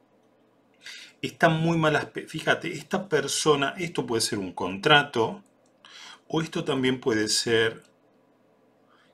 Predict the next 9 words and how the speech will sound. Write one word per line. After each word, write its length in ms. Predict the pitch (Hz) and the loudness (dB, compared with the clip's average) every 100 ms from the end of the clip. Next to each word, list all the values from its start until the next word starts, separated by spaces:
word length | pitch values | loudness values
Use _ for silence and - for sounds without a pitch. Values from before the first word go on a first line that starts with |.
| _ - - | _ -16 -4
alguna 380 | 113 123 151 139 | -4 -2 -2 -2
intención 580 | 123 104 104 - 123 | 0 -2 -2 -4 -2
oculta 560 | 107 - 123 123 123 101 | -4 -4 -2 -2 -2 -2
de 100 | 92 | -2
tu 160 | - - | -6 -8
jefe, 640 | - 131 117 - 90 - _ _ - | 2 2 2 -8 -14 -16 _ _ -4
¿eh? 300 | 113 127 - _ - - - _ _ _ _ _ _ _ _ _ _ _ _ | 0 0 -2 _ -20 -20 -20 _ _ _ _ _ _ _ _ _ _ _ _
Mucho 520 | 123 139 196 202 180 170 | -2 4 4 4 0 0
trabajo, 840 | 139 131 170 165 - 170 170 - | 2 4 2 -2 -2 0 0 -6